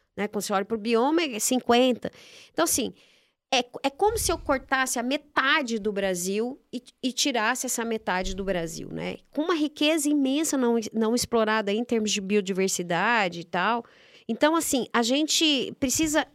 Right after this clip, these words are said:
olhar de novo pra Amazônia e entender, assim, é, alguém falou uma frase que eu vou, vou repetir aqui, que eu gostei, é que como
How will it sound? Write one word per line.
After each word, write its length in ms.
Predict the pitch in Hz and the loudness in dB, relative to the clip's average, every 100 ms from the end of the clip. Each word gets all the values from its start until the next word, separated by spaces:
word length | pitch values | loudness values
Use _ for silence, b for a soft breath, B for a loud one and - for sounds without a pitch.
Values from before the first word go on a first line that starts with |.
| _ | _
olhar 440 | 247 269 262 339 381 | 4 6 6 4 4
de 160 | 233 | 2
novo 320 | 220 214 202 190 | 4 4 2 0
pra 180 | 214 | -2
Amazônia 720 | 190 180 180 214 247 208 180 - | 0 -2 0 0 0 -2 -4 -2
e 80 | 247 | 2
entender, 520 | 294 294 285 254 269 | 2 4 2 4 2
assim, 280 | 269 - 233 b b b b b b - | 2 0 -2 b b b b b b 0
é, 80 | 226 | 4
alguém 340 | 220 240 311 | 4 4 2
falou 300 | 302 269 254 | 2 2 4
uma 160 | 247 226 | 2 0
frase 380 | - 247 233 - | 2 2 2 0
que 60 | |
eu 40 | 220 | 0
vou, 300 | 233 233 202 | 2 2 2
vou 160 | 220 | 0
repetir 400 | 226 226 208 240 | 0 -2 0 0
aqui, 160 | 226 233 | 0 -2
que 100 | 220 | 0
eu 60 | |
gostei, 300 | 202 202 247 | 0 0 0
é 20 | 226 | 0
que 160 | 220 | -4
como 720 | - - 359 440 440 339 185 | -2 6 8 8 6 4 2